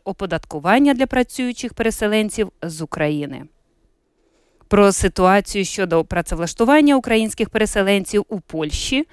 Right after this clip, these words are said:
розкаже координатор інформаційної лінії консультаційного пункту Українського дому у Варшаві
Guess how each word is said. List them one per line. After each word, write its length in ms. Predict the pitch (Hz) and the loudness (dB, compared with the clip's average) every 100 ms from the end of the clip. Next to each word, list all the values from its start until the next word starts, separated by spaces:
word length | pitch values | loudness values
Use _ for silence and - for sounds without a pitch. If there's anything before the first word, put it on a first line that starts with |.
| - - - | -16 -20 -4
розкаже 520 | - 311 - 339 320 | 4 4 4 2 4
координатор 800 | 320 311 302 254 302 269 156 - - | 2 4 4 4 4 4 2 -2 -8
інформаційної 880 | 190 196 185 185 180 190 165 165 160 | -10 -8 -6 -6 -4 -4 0 0 0
лінії 400 | 196 233 196 175 | 0 2 2 2
консультаційного 1120 | - 202 - 185 - 196 - 226 180 143 165 | 0 -2 -2 -2 0 0 0 0 0 0 -2
пункту 460 | - 220 170 - | 2 0 0 -2
Українського 720 | 165 - 185 175 160 - 147 160 | -2 2 2 2 -2 -4 -2 2
дому 340 | 160 180 160 | 4 4 2
у 40 | 147 | -2
Варшаві 580 | 143 - 247 277 302 | -2 0 4 6 4